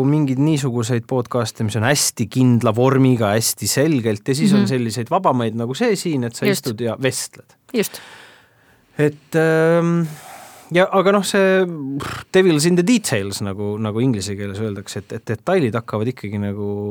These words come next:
Speaker 1: ühel, ühel või teisel hetkel erinema.
Speaker 2: Aga et noh, et laias laastus ühesõnaga on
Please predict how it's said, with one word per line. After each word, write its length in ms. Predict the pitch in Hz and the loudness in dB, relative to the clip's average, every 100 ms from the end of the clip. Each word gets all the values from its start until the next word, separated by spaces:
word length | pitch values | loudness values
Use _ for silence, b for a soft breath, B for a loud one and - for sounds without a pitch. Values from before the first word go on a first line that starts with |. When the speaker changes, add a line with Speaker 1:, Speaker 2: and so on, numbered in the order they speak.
| 104 104 104 101 | -8 -8 -8 -6
Speaker 1:
ühel, 300 | 123 127 98 101 | -4 -4 -4 -6
ühel 240 | 127 123 101 | -4 -4 -4
või 100 | 104 | -6
teisel 280 | 113 120 107 | -6 -6 -8
hetkel 380 | 110 - 98 98 101 98 | -10 -12 -12 -10 -12 -10
erinema. 540 | 104 113 92 98 110 - _ B B B B B B | -6 -6 -6 -14 -20 -20 _ B B B B B B
Speaker 2:
Aga 220 | 214 208 | -2 0
et 80 | 220 | 0
noh, 160 | 208 226 | 2 2
et 60 | 233 | 4
laias 220 | 233 214 | 4 2
laastus 220 | 196 208 | -4 0
ühesõnaga 460 | 220 208 208 196 202 | 2 2 -2 0 0
on 220 | 175 233 | 2 2